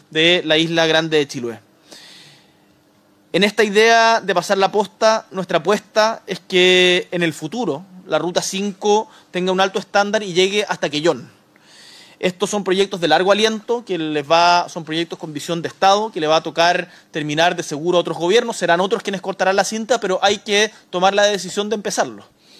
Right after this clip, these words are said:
Y todo largo camino parte igual por su primer paso.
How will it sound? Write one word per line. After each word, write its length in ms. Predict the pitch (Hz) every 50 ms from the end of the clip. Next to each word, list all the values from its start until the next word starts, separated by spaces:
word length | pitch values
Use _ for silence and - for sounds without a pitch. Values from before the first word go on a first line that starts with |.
| - - - _ _ _
Y 760 | - 180 175 165 165 165 160 160 160 156 156 156 151 151 156 151
todo 260 | - 196 196 202 208
largo 240 | 208 208 208 214 196
camino 320 | 202 185 190 208 214 202
parte 260 | - 208 208 202 -
igual 220 | 208 196 196 208 202
por 100 | 208 190
su 140 | - 202 185
primer 260 | 180 185 190 180 -
paso. 400 | - 202 202 - - 214 220